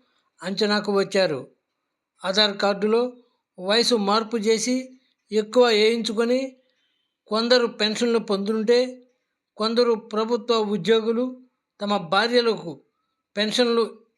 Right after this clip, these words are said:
ఇప్పించుకుంటున్నారు. అలాగే ఒకే ఇంట్లో భార్యాభర్తలు ఒకరు వృద్ధాప్య పెన్షను,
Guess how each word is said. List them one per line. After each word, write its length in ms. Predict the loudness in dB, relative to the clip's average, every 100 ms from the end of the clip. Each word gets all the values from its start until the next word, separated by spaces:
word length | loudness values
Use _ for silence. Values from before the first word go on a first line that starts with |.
| -16
ఇప్పించుకుంటున్నారు. 1000 | -8 -4 -4 -4 -4 -2 0 2 0 -2 -8 _ _ _ _ -14
అలాగే 440 | -2 0 2 2 0 -4 _ _ _ _
ఒకే 300 | -4 0 2 2 0
ఇంట్లో 280 | 0 2 2 0 -12 _ _ _ _
భార్యాభర్తలు 920 | -10 -2 0 2 2 2 0 0 0 0 -4 -14 _ _ _ _
ఒకరు 300 | -8 -2 0 2
వృద్ధాప్య 420 | 0 0 2 0 0
పెన్షను, 360 | -2 0 0